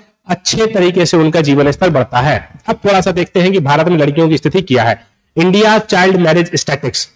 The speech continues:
अब वो क्या आंकड़े हैं जो भारत में हमें लड़कियों के बाल विवाह या महिलाओं के बाल विवाह के बारे में बता रहे हैं।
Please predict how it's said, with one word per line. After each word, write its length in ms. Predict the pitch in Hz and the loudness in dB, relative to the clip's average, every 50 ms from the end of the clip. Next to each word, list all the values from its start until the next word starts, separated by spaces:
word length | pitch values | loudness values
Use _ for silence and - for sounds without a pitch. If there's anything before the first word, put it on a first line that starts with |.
| _ _ _ - | _ _ _ -2
अब 200 | 185 208 190 196 | 0 0 2 2
वो 80 | 247 240 247 | 2 2 0
क्या 200 | 247 254 254 247 | 0 0 2 2
आंकड़े 520 | 226 - 185 190 196 196 196 233 240 254 | 2 2 2 2 2 2 2 2 2 2
हैं 160 | 226 202 220 214 | 2 2 2 2
जो 100 | 214 202 | 2 2
भारत 440 | 156 143 147 160 170 185 185 - | 0 0 0 0 0 0 0 0
में 160 | 196 202 214 196 | 0 2 2 2
हमें 260 | 170 170 180 190 202 | 2 2 2 2 2
लड़कियों 520 | 185 156 151 165 156 - 180 175 180 180 170 | 2 2 2 0 -2 0 0 2 2 2 2
के 180 | 180 190 190 180 147 | 2 0 0 0 2
बाल 240 | 151 147 147 156 151 | 2 2 2 2 2
विवाह 240 | 160 156 156 165 165 | 2 2 2 2 2
या 180 | 160 156 160 - - - _ _ _ _ _ - | 2 2 0 0 -4 -8 _ _ _ _ _ -2
महिलाओं 380 | 143 151 165 190 202 202 214 | 0 0 2 2 2 2 2
के 80 | 202 202 | 2 2
बाल 200 | 160 165 165 165 | 2 2 2 2
विवाह 220 | 165 160 160 160 | 2 2 2 2
के 80 | 160 175 | 0 0
बारे 240 | 156 147 139 147 147 | 0 0 2 2 0
में 60 | 131 | 0
बता 200 | 127 117 123 113 | -2 -2 -2 -2
रहे 140 | 120 127 139 | 0 0 -2
हैं। 160 | 123 113 - | -2 -4 -8